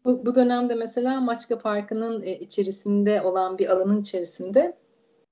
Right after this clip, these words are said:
e, bir gastropark, e, proje konusu olarak önerdim. Yani bununla zaten çok fazla haşır neşir olduğum zaman, e, olduğum için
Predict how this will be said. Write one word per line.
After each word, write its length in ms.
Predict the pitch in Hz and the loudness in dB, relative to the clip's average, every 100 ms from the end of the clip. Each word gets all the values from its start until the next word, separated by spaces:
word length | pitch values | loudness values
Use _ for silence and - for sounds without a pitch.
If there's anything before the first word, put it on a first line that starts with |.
| _ _ - | _ _ -2
e, 480 | 175 170 165 165 170 | 2 2 2 -2 0
bir 100 | 226 | 4
gastropark, 800 | 220 220 - 196 180 170 - - | 4 4 -2 0 0 0 -4 -10
e, 220 | 175 160 160 | -6 -6 -2
proje 280 | 196 170 165 | -2 -2 -2
konusu 340 | 175 165 170 | -4 -4 -2
olarak 320 | 151 151 151 | 0 0 -4
önerdim. 460 | 165 160 156 156 165 | -4 0 0 0 0
Yani 360 | 185 190 190 190 _ _ _ - | 2 2 0 -6 _ _ _ 0
bununla 380 | 196 226 226 214 | 4 6 4 4
zaten 420 | 233 247 240 202 | 4 2 2 -2
çok 180 | 240 254 | -2 0
fazla 360 | 214 190 180 | 0 0 -2
haşır 280 | 202 202 202 | -6 -6 -4
neşir 220 | 185 190 | -6 -4
olduğum 400 | 185 185 190 233 | 0 2 2 2
zaman, 460 | 208 170 208 - - | 0 0 -2 -4 -4
e, 80 | 165 | 0
olduğum 420 | 170 170 180 196 | 4 4 4 2
için 320 | 175 - 226 | 0 -4 -8